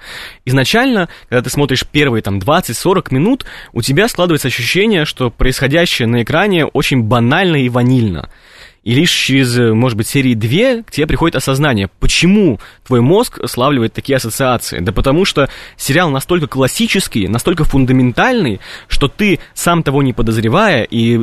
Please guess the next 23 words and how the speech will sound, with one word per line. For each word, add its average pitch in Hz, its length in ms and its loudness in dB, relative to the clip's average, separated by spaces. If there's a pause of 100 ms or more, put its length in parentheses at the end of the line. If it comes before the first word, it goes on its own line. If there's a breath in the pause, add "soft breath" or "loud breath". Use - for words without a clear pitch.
не 139 180 2
будучи 156 300 0
знакомым 127 600 0
с - 100 -6
ним, 127 260 0 (220 loud breath)
растёшь 135 520 2
в - 40 4
какой-то 143 300 -2
среде, 131 500 0 (300 loud breath)
э, 113 160 2
на 123 100 2
которую 170 260 0
повлиял 147 440 2
этот 113 140 -8
сериал. 98 380 -2 (720 soft breath)
Мы 139 200 4
растём, 160 420 2
э, 113 840 2
и 120 120 -2
слышим 151 320 0
анекдоты 127 400 0
про - 160 0
Штирлица. - 720 -4